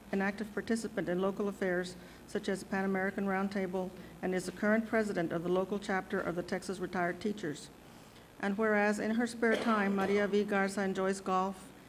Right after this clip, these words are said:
and traveling and is looking forward to celebrating on May tenth, May of twenty ten, the fiftieth anniversary of her and Martin's marriage.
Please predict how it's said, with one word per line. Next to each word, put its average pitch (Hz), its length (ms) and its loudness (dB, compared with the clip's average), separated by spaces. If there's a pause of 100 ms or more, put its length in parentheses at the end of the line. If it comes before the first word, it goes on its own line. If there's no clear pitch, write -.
(120)
and 208 120 0
traveling 180 600 4
and 185 120 2
is 180 140 -2
looking 208 280 0
forward 208 380 0
to 190 60 -4
celebrating 190 640 0 (260)
on 175 140 0
May 185 160 2
tenth, 202 320 -2 (100)
May 202 200 4
of 214 200 0
twenty 220 240 0
ten, 196 380 0 (480)
the - 40 -12
fiftieth 226 540 4
anniversary 208 640 2
of 175 140 0
her 202 200 2
and 202 100 2
Martin's 196 460 0
marriage. 180 520 0